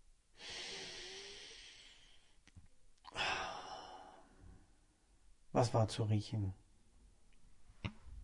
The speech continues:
Die frische Luft, der Regen, das Meer, der Rasen, der Duft von Feuer,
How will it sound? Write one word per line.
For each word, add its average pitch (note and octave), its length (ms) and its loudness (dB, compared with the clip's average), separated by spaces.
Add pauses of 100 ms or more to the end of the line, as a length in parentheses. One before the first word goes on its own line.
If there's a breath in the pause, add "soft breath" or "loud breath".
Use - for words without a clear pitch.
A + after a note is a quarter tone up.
(380)
Die - 60 -2
frische F#2 260 8
Luft, B2 500 8 (1200)
der G2+ 120 8
Regen, A2+ 520 8 (1000 loud breath)
das - 180 2
Meer, G#2 480 10 (1600 loud breath)
der F2 120 2
Rasen, G2 640 12 (3250 loud breath)
der G#2+ 100 12
Duft C3 400 12
von F2+ 300 6
Feuer, G#2+ 480 12